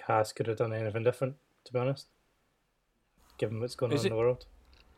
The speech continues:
Speaker 2: is it still gonna go to court and stuff?
Speaker 1: Um, are,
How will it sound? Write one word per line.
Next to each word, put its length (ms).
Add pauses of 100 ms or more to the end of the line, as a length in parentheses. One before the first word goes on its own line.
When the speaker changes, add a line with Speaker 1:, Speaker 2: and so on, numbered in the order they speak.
Speaker 2:
is 140
it 80
still 180
gonna 220
go 80
to 140
court 280
and 80
stuff? 340 (1400)
Speaker 1:
Um, 480 (540)
are, 120